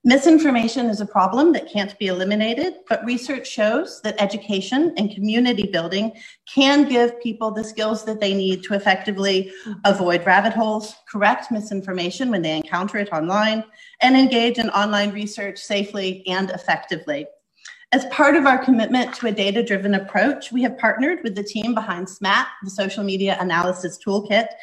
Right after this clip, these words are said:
to review what occurred in the run-up to the New Zealand twenty twenty election. Our data confirm that the twenty twenty election occurred alongside a dangerous spike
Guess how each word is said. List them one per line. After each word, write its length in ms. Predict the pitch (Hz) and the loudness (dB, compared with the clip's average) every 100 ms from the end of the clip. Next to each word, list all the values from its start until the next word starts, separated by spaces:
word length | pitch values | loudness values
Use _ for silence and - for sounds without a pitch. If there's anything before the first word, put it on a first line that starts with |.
| - - - | -18 -18 -2
to 140 | - 269 | 2 4
review 460 | 277 220 247 294 | 4 4 4 6
what 160 | 262 254 | 6 6
occurred 380 | 262 233 208 220 | 4 2 0 0
in 80 | |
the 80 | 214 | -2
run-up 360 | 185 175 180 - | 0 0 -2 -6
to 100 | 226 | -10
the 100 | 202 | -6
New 160 | 208 190 | -4 -2
Zealand 380 | 185 185 190 | -2 -2 -4
twenty 300 | 190 196 190 196 | -6 -6 -6 -6
twenty 420 | 175 170 175 156 | -6 -6 -4 -4
election. 640 | 160 170 170 - - 147 - _ - - - - | 2 2 2 -4 -6 -8 -10 _ -20 -20 -2 2
Our 120 | 240 | 4
data 300 | 240 247 302 | 6 4 4
confirm 540 | 285 262 - 208 233 415 - - | 2 2 2 2 2 0 -4 -6
that 160 | 226 214 | -6 -2
the 100 | 214 | -4
twenty 320 | 214 247 262 | -2 0 0
twenty 340 | - 233 233 220 | 0 -2 0 0
election 500 | 202 185 - 208 208 | 2 0 -2 -4 -2
occurred 300 | 208 208 202 | -2 0 0
alongside 680 | 190 190 202 - 190 190 | 0 0 -2 0 0 2
a 80 | 196 | -2
dangerous 560 | 190 170 190 202 185 - | -6 -6 -6 -6 -10 -8
spike 340 | - 202 262 | -2 -2 -2